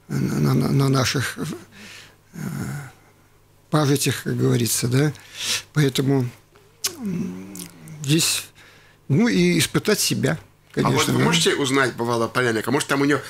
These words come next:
Speaker 2: какие-нибудь там особенности, загар или что-нибудь ещё? Ну, вот,
Speaker 1: А вот
Speaker 2: чисто.
Speaker 1: полярники, вы знаете, они узнаются. Здесь пришёл один полярник, э, буквально вчера это было, на выставку. Он з-, тоже с бородой, потому что полярник — это первый признак полярника,
Speaker 2: Первый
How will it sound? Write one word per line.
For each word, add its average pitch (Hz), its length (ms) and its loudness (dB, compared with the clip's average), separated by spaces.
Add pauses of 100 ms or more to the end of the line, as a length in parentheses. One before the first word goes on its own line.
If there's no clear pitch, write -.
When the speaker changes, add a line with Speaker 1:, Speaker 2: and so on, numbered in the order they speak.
(160)
Speaker 2:
какие-нибудь 127 480 0
там 127 180 0
особенности, 123 580 0
загар 120 500 2
или 113 160 0
что-нибудь 107 380 -2
ещё? 117 320 2 (280)
Ну, 143 120 2
вот, 107 180 0 (320)
Speaker 1:
А 156 80 0
вот 151 60 4
Speaker 2:
чисто. 170 160 2
Speaker 1:
полярники, 226 340 2
вы 165 60 2
знаете, 190 260 2
они 196 140 4
узнаются. 185 520 2
Здесь 147 140 2
пришёл 170 500 2
один 160 260 2
полярник, 185 560 0
э, 131 600 2
буквально 139 400 0
вчера 160 440 2
это 131 180 0
было, 131 240 2
на 147 120 2
выставку. - 580 -2 (460)
Он 127 380 0
з-, 120 140 2
тоже 123 300 0
с 110 80 0
бородой, 135 640 2
потому 131 220 0
что 135 180 -2
полярник — 147 400 2
это 139 180 0 (140)
первый 139 260 2
признак 131 320 0
полярника, 139 340 2
Speaker 2:
Первый 143 120 2